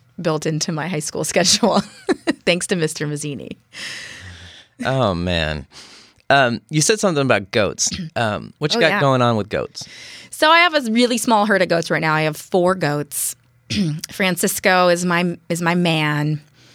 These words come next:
Speaker 1: Annabelle is my main milk goat. I sell soap around town, and it's goat milk soap, and, um, every single bar of soap that's sold around the island has milk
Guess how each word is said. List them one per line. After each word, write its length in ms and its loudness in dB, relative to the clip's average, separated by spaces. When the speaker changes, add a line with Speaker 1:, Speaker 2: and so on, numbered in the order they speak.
Speaker 1:
Annabelle 360 4
is 100 0
my 120 2
main 460 0
milk 260 0
goat. 200 0
I 80 2
sell 240 2
soap 340 2
around 260 0
town, 440 0
and 100 -4
it's 100 -10
goat 220 0
milk 240 -4
soap, 300 -2
and, 260 -4
um, 280 2
every 200 2
single 240 0
bar 220 4
of 80 -2
soap 240 -2
that's 220 -2
sold 180 0
around 200 -2
the 80 -6
island 480 0
has 400 2
milk 400 2